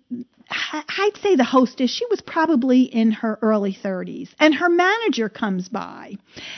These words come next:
and they're both standing there because it wasn't, it was, like, you know, three o'clock in the afternoon. <laughs> So it wasn't a, a busy time. And so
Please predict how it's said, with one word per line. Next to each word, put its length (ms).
and 380
they're 180
both 280
standing 500
there 160
because 240
it 100
wasn't, 440
it 80
was, 140
like, 280
you 100
know, 160
three 300
o'clock 360
in 60
the 140
afternoon. 800
<laughs> 160
So 380
it 80
wasn't 360
a, 360
a 80
busy 340
time. 440
And 220
so 480